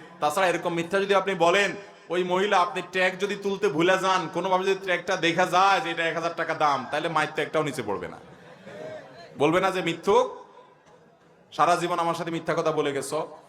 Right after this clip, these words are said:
আমার পরিচিত এক সরকারি অফিসার ছিল, উনি বলে যে, "ভাই,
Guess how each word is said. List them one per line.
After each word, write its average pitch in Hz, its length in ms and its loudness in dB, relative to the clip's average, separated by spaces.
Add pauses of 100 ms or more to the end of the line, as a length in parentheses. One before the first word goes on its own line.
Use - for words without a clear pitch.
(280)
আমার 175 320 2
পরিচিত 180 340 -4
এক 165 300 0
সরকারি 175 380 0
অফিসার 156 400 0
ছিল, 156 240 -4 (480)
উনি 180 180 2
বলে 185 220 4
যে, 208 320 -4 (800)
"ভাই, 175 280 4